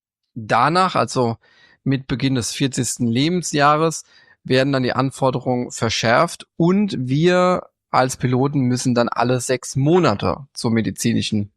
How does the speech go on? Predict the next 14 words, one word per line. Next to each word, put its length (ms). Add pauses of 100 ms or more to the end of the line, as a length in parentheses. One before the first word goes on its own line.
Untersuchung. 720 (720)
Und 320
bei 100
diesen 240
Checks 360
wird 200
nicht 280
nur 400
unsere 340
körperliche 680
Gesundheit 440
über-, 380
äh, 420 (300)
überprüft, 760